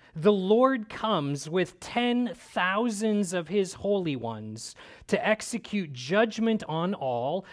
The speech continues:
and to convict all the ungodly of all their deeds of ungodliness that they have committed in such an ungodly way, and of all the harsh things that the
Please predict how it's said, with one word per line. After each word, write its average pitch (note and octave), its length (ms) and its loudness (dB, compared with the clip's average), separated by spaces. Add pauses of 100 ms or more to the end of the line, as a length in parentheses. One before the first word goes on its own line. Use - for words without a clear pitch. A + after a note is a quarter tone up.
(100)
and F3 180 -2
to G3 100 0
convict G3 560 0
all A3 320 6
the A3+ 180 0
ungodly F3+ 720 0
of D#3 160 -2
all G3 300 2
their G#3+ 180 4
deeds D#3+ 480 -4
of C3+ 160 0
ungodliness E3 840 0
that D3 180 -2
they F3 140 0
have G3 160 -2
committed D#3+ 480 -2
in D3 100 -4
such D#3 300 -8
an C#3 100 -8 (140)
ungodly E3+ 720 0
way, B2 420 0 (360)
and D#3+ 220 -2
of E3 220 -2 (120)
all A3+ 340 8
the F#3 140 -2
harsh - 500 2
things F3+ 480 -2
that D#3+ 180 -2
the D#3+ 140 -6